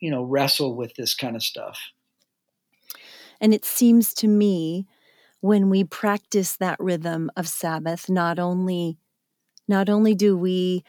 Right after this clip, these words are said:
Speaker 2: have the opportunity to come to know that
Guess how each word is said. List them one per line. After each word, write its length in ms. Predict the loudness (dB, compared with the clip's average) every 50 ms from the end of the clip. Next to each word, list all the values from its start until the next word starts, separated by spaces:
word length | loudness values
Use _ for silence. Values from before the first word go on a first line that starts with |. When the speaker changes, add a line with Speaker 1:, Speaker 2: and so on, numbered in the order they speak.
| _ _
Speaker 2:
have 380 | -10 -8 -4 -2 -2 -2 -2 -4
the 80 | -8 -4 -4
opportunity 800 | -4 -4 -4 -6 -8 -6 -4 -2 -2 0 0 0 -2 -2 -2 -4
to 100 | -4 -6
come 380 | -6 -8 -6 -4 -2 -2 -4
to 160 | -4 -4 -4
know 320 | -4 -2 -2 -2 -4 -4 -4
that 260 | -6 -8 -8 -10 -14